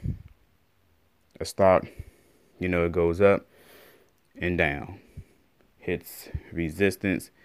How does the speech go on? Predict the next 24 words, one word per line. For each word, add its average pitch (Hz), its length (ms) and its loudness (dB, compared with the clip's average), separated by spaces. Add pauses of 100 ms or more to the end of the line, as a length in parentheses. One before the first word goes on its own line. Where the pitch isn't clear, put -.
(260)
goes 87 240 2
down 87 260 -2
and 80 100 -4
hits 87 180 -2
support. - 420 -6 (520)
Um, 80 480 -6 (200)
<clears throat> 104 260 -10
so 76 120 -6
sometimes 92 480 -2
you 85 60 -2
might 85 220 -2
see 85 160 -4
a 80 80 -4
stock 82 400 -2
that's 80 360 -4 (220)
creating, 85 500 -2
like, 82 300 -2
a, 78 440 -4 (720)
a - 200 -8
N 92 500 0
or 78 280 -2
M. 90 340 0 (840)
Um, 82 520 -6 (1000)
and 82 580 -4